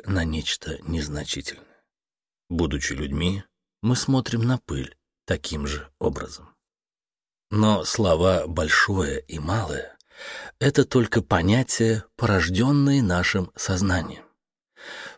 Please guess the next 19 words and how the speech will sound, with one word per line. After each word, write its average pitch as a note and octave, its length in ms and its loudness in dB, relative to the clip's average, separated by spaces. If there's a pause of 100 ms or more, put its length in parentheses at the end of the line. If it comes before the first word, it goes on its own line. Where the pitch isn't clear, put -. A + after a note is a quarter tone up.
Всё - 500 4 (160)
содержит A#2 640 4
в - 60 -6
себе F#2 560 0
всё - 260 -2
остальное. D2+ 680 -4 (680)
В D2+ 120 -2
этом F2 460 2 (140)
заключается A#2 840 0
принцип E2 680 -4
взаимопроникновения. D2 1300 -6 (680)
Листок F2+ 400 -2
бумаги D#2+ 640 2 (420)
заключает G2+ 680 2
в - 60 -6
себе F2 440 0
солнечный D#2 720 -2
свет, G#2 580 0
дровосека, G2 960 0